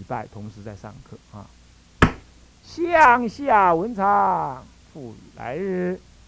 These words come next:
请合掌。众生无边誓愿度，烦恼无尽誓愿断。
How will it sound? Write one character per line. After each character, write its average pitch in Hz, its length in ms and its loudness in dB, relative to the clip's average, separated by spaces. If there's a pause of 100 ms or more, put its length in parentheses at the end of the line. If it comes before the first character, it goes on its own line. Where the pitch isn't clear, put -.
(100)
请 120 80 -16
合 127 100 -10
掌。 120 160 -12 (2500)
众 233 240 6
生 233 320 6
无 202 140 2
边 220 340 4
誓 202 100 -2
愿 196 200 2
度， 185 160 -2 (2750)
烦 214 300 4
恼 220 240 10
无 208 180 4
尽 202 380 4
誓 180 100 -2
愿 180 200 2
断。 160 240 2